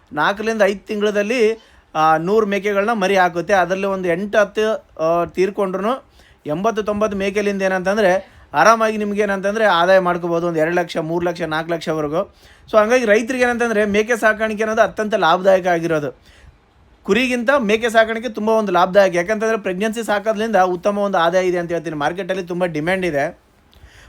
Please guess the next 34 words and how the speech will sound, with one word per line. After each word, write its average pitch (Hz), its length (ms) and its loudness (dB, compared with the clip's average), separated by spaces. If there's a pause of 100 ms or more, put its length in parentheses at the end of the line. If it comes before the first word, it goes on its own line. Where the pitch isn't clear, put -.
But 214 160 2
ರೈತರು 233 380 4
ಒಂದು 240 200 4
ಪ್ಲಾನಿಂಗ್ 202 420 2
ಮಾಡ್ಕೊಂಡು 208 340 0
ಸಾಕಾಣಿಕೆ 196 400 2
ಮಾಡಿದ್ರೆ 202 300 -2
ಚೆನ್ನಾಗಿರುತ್ತೆ. 180 720 0 (300)
ಅದ್ರ 190 240 4 (320)
ಜೊತೆ 185 280 2
ಏನಂತಂದ್ರೆ 247 400 4
ತರಬೇತಿ 220 380 4
ಕೊಡ್ತಾ 196 260 2
ಇದ್ದಾರೆ 180 160 6
ಲಕ್ಕಿ 165 200 2
ಗೋಟ್ 175 200 0
ಫಾರ್ಮ್ 170 220 -2
ಕಡೆಯಿಂದ. 165 240 -2
ತರಬೇತಿಗೆ 180 580 0
ಬೇಕಾದ್ರೆ 190 300 0
ನೀವು 196 60 0
ಹಾಜರಾಗ್ಬೋದು. 180 840 0 (360)
ಅವ್ರದ್ದು 190 300 4
ಯಾವುದೋ 196 180 4
ಒಂದು 196 180 0
ಎರಡು 180 140 2
ಫಾರ್ಮ್ 180 360 4
ಇದಾವೆ, 185 400 2 (220)
ಅಲ್ಲಿ 170 160 2
ಬೇಕಾದ್ರೆ 196 340 0
ವಿಸಿಟ್ 180 260 -2
ಕೊಡ್ಬೋದು. 190 320 -2
ಸೊಲ್ಲಾಪುರ 180 400 0
ಆಗಿರ್ಬೋದು, 180 600 0